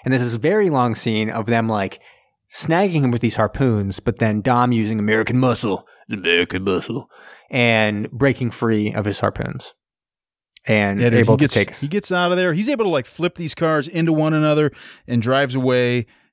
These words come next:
Speaker 2: And Letty tails him on foot and is
Speaker 1: Yeah.
Speaker 2: able to catch up with him. And
Speaker 1: He eventually
Speaker 2: she
Speaker 1: crashes.
Speaker 2: steals a nuclear football from him.
Speaker 1: Yeah, he eventually crashes. He has to get out.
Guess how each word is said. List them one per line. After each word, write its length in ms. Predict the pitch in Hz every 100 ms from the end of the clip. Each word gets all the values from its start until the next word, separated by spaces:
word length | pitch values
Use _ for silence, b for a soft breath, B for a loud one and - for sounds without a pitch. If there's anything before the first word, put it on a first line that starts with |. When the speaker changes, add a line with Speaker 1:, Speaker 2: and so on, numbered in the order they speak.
| -
Speaker 2:
And 240 | 120 113
Letty 340 | 113 135 156 135
tails 360 | - 127 120 117
him 160 | 113
on 200 | 113 123
foot 640 | - - 147 123 113 - - _ -
and 120 | 107
is 80 | 107
Speaker 1:
Yeah. 120 | 110
Speaker 2:
able 100 | 110
to 200 | 104 107 -
catch 240 | - 120 135
up 140 | 127
with 120 | 104
him. 160 | 104 110 B B B B -
And 640 | 120 120 120 117 117 120 - _
Speaker 1:
He 120 | 175
eventually 320 | 175 214 170
Speaker 2:
she 60 | 170
Speaker 1:
crashes. 280 | 190 143 156
Speaker 2:
steals 100 | 139
a 40 |
nuclear 300 | 143 151 147 120
football 520 | - 208 123 101 98
from 280 | - 101 101
him. 80 | 107
Speaker 1:
Yeah, 120 | 120
he 100 | 143
eventually 320 | 175 190 160
crashes. 440 | - 131 - 123
He 100 | 139 135
has 160 | 123
to 60 | 127
get 140 | 117
out. 320 | 107 104 107